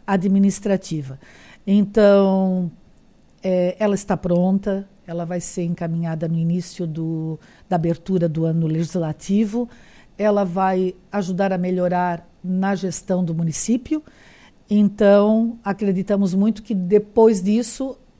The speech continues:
eh, a gente fica com um quadro mais satisfatório e a gente consiga ainda atender melhor as pessoas. Eh, há um tempo atrás,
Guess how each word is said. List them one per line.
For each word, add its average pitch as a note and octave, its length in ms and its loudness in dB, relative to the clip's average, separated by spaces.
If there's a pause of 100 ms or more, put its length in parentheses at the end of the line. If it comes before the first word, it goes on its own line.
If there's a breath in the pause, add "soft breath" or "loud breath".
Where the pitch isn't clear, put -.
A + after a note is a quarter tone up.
eh, G#3+ 300 0
a G#3 100 -2
gente G#3 280 -4
fica G#3+ 340 -2
com G#3 300 -2
um G3+ 80 0
quadro G3 560 0
mais G3 280 -2
satisfatório G3 840 -6 (920 soft breath)
e A3+ 160 4
a A3 80 4
gente G#3 280 -2
consiga G#3 540 -2
ainda G3 300 0
atender G3 360 -2
melhor F#3+ 540 -2 (260)
as - 200 -6
pessoas. D#3 580 -6 (480 loud breath)
Eh, F#3+ 640 2 (500)
há A#3 80 4
um B3 140 2
tempo C#4 320 0
atrás, G3+ 640 -2